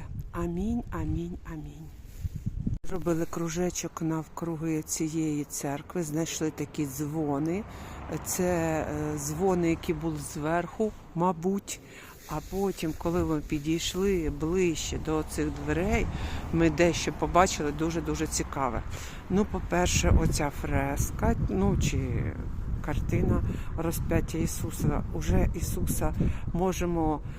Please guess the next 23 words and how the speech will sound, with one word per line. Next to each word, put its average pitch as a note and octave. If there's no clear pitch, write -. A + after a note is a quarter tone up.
лице E3+
здогадатися, D#3
що -
там C#3+
воно D3+
було, D#3
але F3+
я F3
дивлюся, C4
і D#3
я E3+
це G#3+
бачу. G3
Хоча G2
хочу G2+
вам F#2
сказати, -
тут -
тільки G3
залишилася F3+
рука G#3
і A3
ноги, D#3+